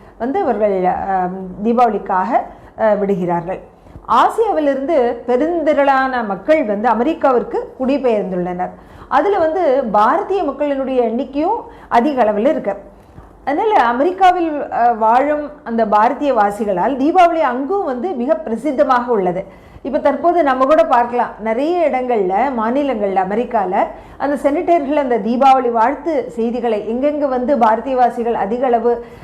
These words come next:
இருக்கின்றார்களோ அந்த தீபாவளி கொண்டாடும், அரசு முகமாகவே அந்த கொண்டாடும் வழக்கமும் அங்கு வந்து உள்ளது.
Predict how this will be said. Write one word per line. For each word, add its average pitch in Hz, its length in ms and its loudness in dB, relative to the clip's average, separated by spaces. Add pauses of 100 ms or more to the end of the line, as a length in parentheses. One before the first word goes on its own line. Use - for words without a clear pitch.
(120)
இருக்கின்றார்களோ 226 840 0 (100)
அந்த 302 300 4 (440)
தீபாவளி 247 440 2
கொண்டாடும், 226 500 0 (240)
அரசு 294 340 0
முகமாகவே 277 560 0
அந்த 240 200 0
கொண்டாடும் 233 440 4
வழக்கமும் 214 500 -2
அங்கு 233 240 -2
வந்து 214 260 0
உள்ளது. 190 460 0